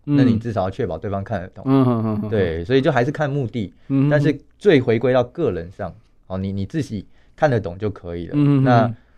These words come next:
Speaker 2: 你当，当你脑袋中有这个图像的时候，其实你网络上去找 icon 图啦，或者这些图示，
Speaker 1: 嗯，哼，哼。
Speaker 2: 其实也比较快，
Speaker 1: 嗯，哼，哼，哼。
Speaker 2: 因为你已经有方向了。
Speaker 1: 哦。
Speaker 2: 不然直接去网络上，哇，那个成千上万的图，你就
Speaker 1: 对，对，对，
Speaker 2: 每个都好棒。
Speaker 1: <laughs> 对。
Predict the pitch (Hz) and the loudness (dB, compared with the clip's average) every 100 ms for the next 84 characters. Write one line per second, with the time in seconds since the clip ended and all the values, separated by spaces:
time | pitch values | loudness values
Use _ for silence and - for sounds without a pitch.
0 | _ _ - 107 107 131 135 - 139 127 | _ _ -6 -2 4 4 4 2 2 2
1 | 110 104 120 127 98 107 104 98 95 117 | 4 6 4 2 -2 -2 -4 -6 -4 -4
2 | 98 104 104 107 104 92 92 110 113 113 | -2 -4 -2 -2 -4 -4 -4 -4 -4 -4
3 | - 82 - - 110 110 117 101 98 87 | -4 -8 -8 -8 -6 -4 -4 -6 -8 -8
4 | 90 90 90 107 107 107 - 92 - 117 | -6 -6 -4 -4 -4 -4 -6 -12 -6 0
5 | 156 151 143 139 135 123 123 98 98 - | 4 4 4 2 2 2 2 2 -2 -2
6 | 101 73 151 156 143 131 131 139 123 117 | -4 -2 2 4 4 2 2 2 2 2
7 | 120 87 90 92 - 85 80 - 131 151 | 0 -4 -6 -6 -6 -8 -10 -14 -8 0
8 | 156 127 117 165 - - - - 131 151 | 6 6 6 0 -8 -20 -10 0 8 8
9 | 160 117 131 131 104 104 101 107 101 107 | 10 8 6 6 6 6 6 4 2 -2
10 | 104 117 113 107 107 98 - 85 87 127 | -2 -2 0 0 0 -2 -6 -8 0 2
11 | 120 113 113 107 107 107 123 98 113 90 | 2 0 0 -2 -2 2 2 2 2 0
12 | 85 101 87 - 160 156 240 - - - | -2 -4 -2 2 4 8 8 6 6 4